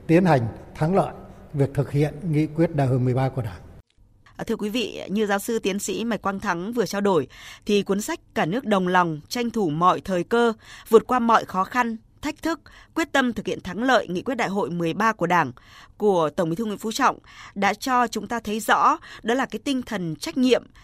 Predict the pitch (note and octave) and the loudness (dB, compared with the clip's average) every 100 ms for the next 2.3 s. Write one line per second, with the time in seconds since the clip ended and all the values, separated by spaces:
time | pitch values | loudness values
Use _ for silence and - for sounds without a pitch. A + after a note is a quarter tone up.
0 | - - - A3 C#3+ C#4 B3+ C4+ E4 - | -20 -10 -2 -2 0 0 2 2 -2 -4
1 | - F3+ F3 E3 E3+ A#3 B3 F3+ F3+ D3 | -6 -4 -2 -2 -2 2 2 2 0 -2
2 | C#3 G#3 G#3 | 0 2 2